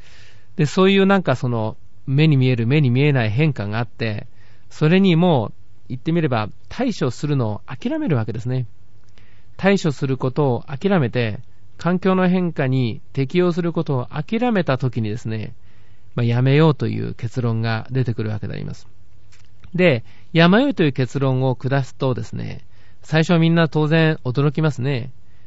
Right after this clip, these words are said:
働いてる人もお客さんも、あるいはその株主だって驚くかもしれませんね。しかしやがてもうそれを終わりにせざるを得ないんであれば、みんなそれは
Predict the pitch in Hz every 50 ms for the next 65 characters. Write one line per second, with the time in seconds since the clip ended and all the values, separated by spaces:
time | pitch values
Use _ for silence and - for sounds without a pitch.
0 | - - - 131 - 139 127 127 123 117 139 127 123 120 - - 139 127 117 107
1 | 110 110 - - 135 131 - 131 120 - - - 127 123 120 117 117 120 120 110
2 | - - - - - - - - - - 135 147 208 247 220 - - 143 131 -
3 | 117 127 135 147 147 127 - - 123 123 - - 123 123 120 123 131 131 123 -
4 | - 160 165 151 - 117 113 113 113 110 123 117 123 123 123 120 117 - - -
5 | - - - - - - - - - - 247 220 - 196 180 180 180 202 196 220
6 | 226 226 214 175 - 185 165 170 165 170 175 180 185 190 175 156 175 185 185 180
7 | 156 147 151 147 143 127 117 113 117 113 113 110 113 107 107 - - - - -
8 | - - - - - - 127 123 127 131 123 - - 123 123 123 131 127 127 131